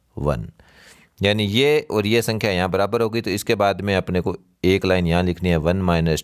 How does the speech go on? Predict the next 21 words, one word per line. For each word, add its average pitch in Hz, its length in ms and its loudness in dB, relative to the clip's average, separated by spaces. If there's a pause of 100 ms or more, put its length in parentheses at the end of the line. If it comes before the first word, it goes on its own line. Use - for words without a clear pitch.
(140)
टू, 120 400 0 (540)
और 80 160 0
फिर 87 320 -2
अंत 90 200 0
में 101 160 2
माइनस 87 600 -2
वन, 71 300 -2 (120)
रो 87 220 0
बराबर 85 340 2
माइनस 82 420 -2
वन 85 160 2
आ 82 100 2
जाएगा। 85 300 2 (200)
अब 82 180 -2
माइनस 95 460 0
वन 104 140 0
का 101 140 0
मतलब 98 320 -2
क्या 107 140 2
हो 101 100 2
गया 107 240 0